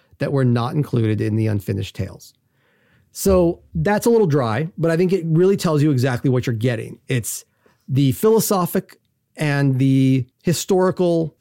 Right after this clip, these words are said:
essays that didn't make the cut in other, for, for various reasons. And you'll see as based on the organization where that goes. And there's some fascinating stuff in here. Uh, really great stuff. So it's divided into three parts.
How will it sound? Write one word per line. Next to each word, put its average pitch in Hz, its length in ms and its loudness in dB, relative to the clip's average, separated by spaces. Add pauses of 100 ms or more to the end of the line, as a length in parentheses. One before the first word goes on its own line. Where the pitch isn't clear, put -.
essays 127 560 -2 (400)
that 139 160 0
didn't 143 300 0
make 123 180 -2
the 131 100 -4
cut 120 260 -6 (160)
in 135 160 0
other, 123 240 -2
for, 147 240 -4
for 143 140 -2
various 117 380 0
reasons. 120 420 -6 (340)
And 151 500 0 (100)
you'll 175 180 2
see 226 440 0
as 165 300 -2 (340)
based 160 300 0
on 139 240 0
the 131 180 2
organization 139 1000 0 (320)
where 139 400 0
that 139 220 -4
goes. 131 460 -2 (120)
And 131 320 0
there's 156 220 0
some 151 180 0
fascinating 139 1160 -4
stuff 131 320 -6
in 117 80 -2
here. 104 320 -6 (240)
Uh, 135 300 -2
really 190 280 2
great 135 200 0
stuff. 101 180 -6
So 156 140 0
it's 151 160 -4
divided 196 380 0
into 175 160 2
three 175 160 0
parts. - 380 -8